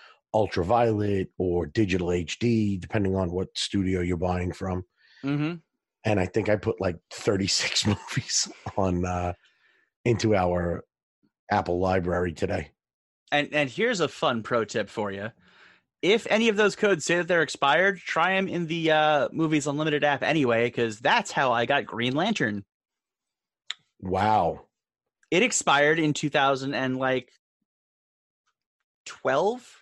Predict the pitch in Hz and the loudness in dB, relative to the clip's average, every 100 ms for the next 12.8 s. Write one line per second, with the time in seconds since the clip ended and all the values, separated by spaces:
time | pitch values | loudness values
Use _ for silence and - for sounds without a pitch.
0 | - 180 - - 202 214 226 233 247 262 | -2 -2 -2 -6 -6 -4 -6 -2 0 0
1 | - - _ - - 202 180 131 127 120 | -2 -16 _ -4 2 4 6 2 0 0
2 | 123 120 117 117 117 139 127 - 151 143 | 2 2 2 0 2 2 2 0 -2 -2
3 | 135 127 104 - _ _ _ _ _ - | -2 -4 -4 -10 _ _ _ _ _ -2
4 | 104 - 104 123 - 123 117 107 98 - | 0 2 2 2 2 4 4 4 0 -8
5 | - - - _ _ - 120 117 120 98 | -20 -20 -20 _ _ -2 2 4 4 2
6 | 92 - _ _ - 95 101 104 104 90 | 0 -2 _ _ -6 -2 2 2 2 2
7 | 95 92 - _ _ - 98 92 87 87 | 2 0 -4 _ _ -2 2 4 4 2
8 | 82 85 _ _ _ _ _ - - 113 | 0 -4 _ _ _ _ _ -10 -2 0
9 | 120 117 110 101 107 - 117 110 104 95 | 2 2 2 2 0 0 2 2 2 4
10 | 107 98 95 98 107 101 101 101 98 - | 4 2 2 2 2 2 2 0 0 -4
11 | - 101 104 95 - - - _ _ _ | -4 0 2 0 -4 -10 -20 _ _ _
12 | _ - 98 - 107 104 95 127 | _ -2 0 2 2 4 2 0